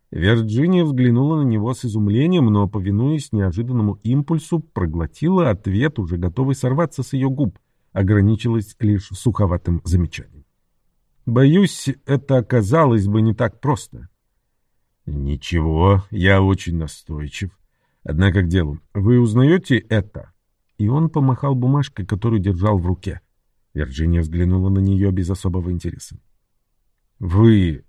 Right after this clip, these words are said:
знаете, что это такое, мадам?» «Кажется, письмо», ответила Вирджиния, убеждённая теперь, что имеет дело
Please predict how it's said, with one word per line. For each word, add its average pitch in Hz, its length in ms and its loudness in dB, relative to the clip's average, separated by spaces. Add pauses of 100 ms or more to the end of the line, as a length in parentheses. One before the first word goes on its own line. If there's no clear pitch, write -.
(120)
знаете, 101 680 0
что 143 280 -4
это - 180 -4
такое, 98 520 -2
мадам?» 95 500 0 (1040)
«Кажется, 208 440 2
письмо», 113 520 2
ответила 92 500 -4
Вирджиния, 87 840 -6 (300)
убеждённая 78 680 0
теперь, 95 300 -4
что 82 280 -8
имеет 117 340 -4
дело 135 360 0